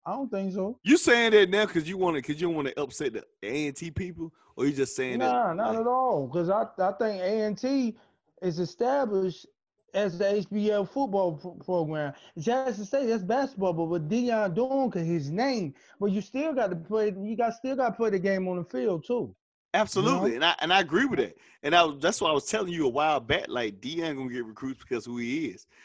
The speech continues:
Speaker 2: Don't get it
Speaker 1: Right.
Speaker 2: twisted. Deion can coach. Deion
Speaker 1: Yeah,
Speaker 2: has a
Speaker 1: he can
Speaker 2: coaching
Speaker 1: coach.
Speaker 2: staff that had guys who had actually, like, literally coached in the N F L.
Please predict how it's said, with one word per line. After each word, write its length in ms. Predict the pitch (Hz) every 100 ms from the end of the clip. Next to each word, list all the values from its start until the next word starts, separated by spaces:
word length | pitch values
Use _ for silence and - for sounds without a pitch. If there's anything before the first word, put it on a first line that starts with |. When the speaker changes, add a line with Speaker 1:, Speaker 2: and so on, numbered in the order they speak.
| - -
Speaker 2:
Don't 160 | 202
get 140 | 214 262
it 40 |
Speaker 1:
Right. 80 | 208
Speaker 2:
twisted. 420 | - 330 - - _ _ _ _
Deion 440 | 110 139 254 381 247
can 80 | 131
coach. 400 | 202 190 - - _ _ _ _ 117
Deion 180 | 120 214
Speaker 1:
Yeah, 100 | 320
Speaker 2:
has 200 | 202 165
a 40 |
Speaker 1:
he 60 | 127
can 100 | 220
Speaker 2:
coaching 200 | 220 190
Speaker 1:
coach. 200 | - 190
Speaker 2:
staff 180 | 180
that 140 | - 156
had 240 | 165 151
guys 360 | 131 160 156 147
who 140 | 147
had 120 | 139
actually, 400 | - 147 143 139
like, 240 | 123 127 113
literally 400 | 117 143 139 120
coached 320 | - 135 -
in 80 | 123
the 100 | 113
N 100 | 117
F 120 | 104
L. 260 | 107 90